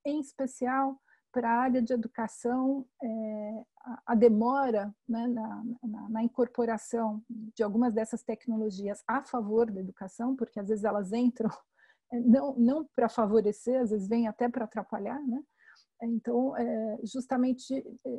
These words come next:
nesse grupo que eu coordeno na Poli, a gente começou a desenvolver uma série de trabalhos. Eu, eu tenho,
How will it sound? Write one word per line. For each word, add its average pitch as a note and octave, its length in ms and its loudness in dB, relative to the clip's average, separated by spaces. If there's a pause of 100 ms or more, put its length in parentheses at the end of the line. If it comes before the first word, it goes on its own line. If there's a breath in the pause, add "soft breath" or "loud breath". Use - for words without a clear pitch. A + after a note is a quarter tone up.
(120)
nesse C4 320 4
grupo A#3+ 500 0
que - 120 -2
eu A3+ 60 2
coordeno G#3+ 500 -4
na A#3 160 0
Poli, A#3+ 640 -2
a G#3+ 80 -8
gente A3 200 -6
começou A3+ 300 -4
a - 20 -4
desenvolver A3+ 420 -2
uma A#3 180 0
série A#3 480 -2
de A#3+ 160 -4
trabalhos. F#3+ 680 -4
Eu, F#3 100 -12 (120)
eu G#3 160 -4
tenho, A3 420 -4